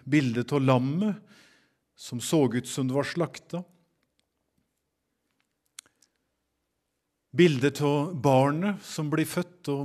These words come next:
moret som må legge ut på flukt. Disse to bildene, det er jo juleevangeliet og påskeevangeliet i Johannes' åpenbaring. Fortalt med litt andre ord.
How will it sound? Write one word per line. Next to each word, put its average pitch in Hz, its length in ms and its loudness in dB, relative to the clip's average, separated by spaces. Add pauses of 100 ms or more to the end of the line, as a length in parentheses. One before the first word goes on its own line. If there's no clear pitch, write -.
moret 139 420 2
som 147 220 -6
må 135 80 0
legge 139 320 -2
ut - 100 -12
på 156 140 -10
flukt. - 560 -10 (1700)
Disse 139 300 0
to 151 320 -2 (320)
bildene, 135 640 0
det 139 100 2
er 120 220 0
jo 127 100 0
juleevangeliet 104 1120 -4
og 107 220 -10
påskeevangeliet 98 1120 -8
i 104 160 -8
Johannes' 101 500 -8
åpenbaring. 104 600 -12 (840)
Fortalt 143 460 -4
med 151 160 0
litt 131 100 0
andre 113 380 -2
ord. 107 260 -14